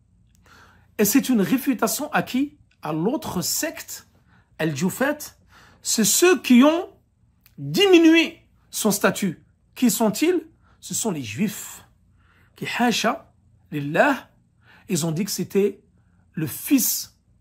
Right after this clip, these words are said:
d'un acte de fornication, car il n'avait pas de père.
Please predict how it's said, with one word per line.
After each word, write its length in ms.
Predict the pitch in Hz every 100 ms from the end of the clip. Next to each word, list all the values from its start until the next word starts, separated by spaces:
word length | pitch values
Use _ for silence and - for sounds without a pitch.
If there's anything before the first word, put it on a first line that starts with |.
| _ _
d'un 300 | 143 156 165
acte 220 | 196 196 185
de 160 | 151
fornication, 880 | 131 - 226 170 151 160 131 - 139 - _ _ _
car 220 | - 190 175
il 100 | 175
n'avait 220 | 165 175
pas 180 | - 185
de 120 | 160
père. 500 | - 190 151 123